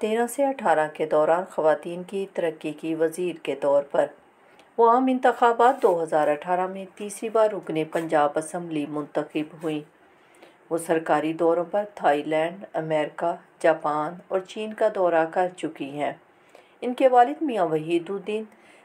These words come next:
सन उन्नीस सौ अठासी से सन उन्नीस सौ नब्बे और उन्नीस सौ नब्बे से उन्नीस सौ तिरानवे के दौरान रुकने सूबाई असम्बली पंजाब रहे। हमीदा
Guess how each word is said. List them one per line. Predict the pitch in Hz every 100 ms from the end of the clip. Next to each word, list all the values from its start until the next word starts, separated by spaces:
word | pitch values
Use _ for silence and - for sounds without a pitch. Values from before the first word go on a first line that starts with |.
| -
सन | - 202
उन्नीस | 190 175 160
सौ | 165
अठासी | - - 175 170 - 196
से | - 214
सन | 220 180
उन्नीस | 156 160 151
सौ | -
नब्बे | 156 160 160 202
और | 214 214
उन्नीस | 175 160 165 160
सौ | 160
नब्बे | 151 170 175 208
से | 208 233
उन्नीस | 220 180 151 -
सौ | 156
तिरानवे | 156 165 165 170 196 190
के | -
दौरान | 196 202 208 214
रुकने | 185 - 156
सूबाई | 156 170 160 160 160
असम्बली | 160 175 175 180
पंजाब | 180 170 160 170 160 -
रहे। | 139 135 139 - - - _ -
हमीदा | 202 214 220 240